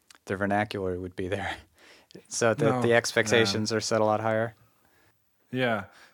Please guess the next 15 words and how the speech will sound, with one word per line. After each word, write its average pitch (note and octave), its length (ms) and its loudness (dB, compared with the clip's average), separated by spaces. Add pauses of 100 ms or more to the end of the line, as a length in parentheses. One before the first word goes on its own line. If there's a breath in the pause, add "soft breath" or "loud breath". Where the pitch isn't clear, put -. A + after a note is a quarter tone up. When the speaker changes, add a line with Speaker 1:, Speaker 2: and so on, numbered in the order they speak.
(120 loud breath)
Speaker 2:
and A#2+ 120 -2
also A#2+ 560 -2
in A2+ 280 -6
English, C3 680 -4
I, G#2+ 360 -6
I G#2+ 40 -4
believe A2 280 -6
it's - 160 -14
easier B2 520 -4
to - 240 -10
use G#2+ 560 -8 (540 loud breath)
uh, F#2 500 -6 (580)
almost C3 480 -2
rhymes, C#3 580 -2
like, A2 220 -2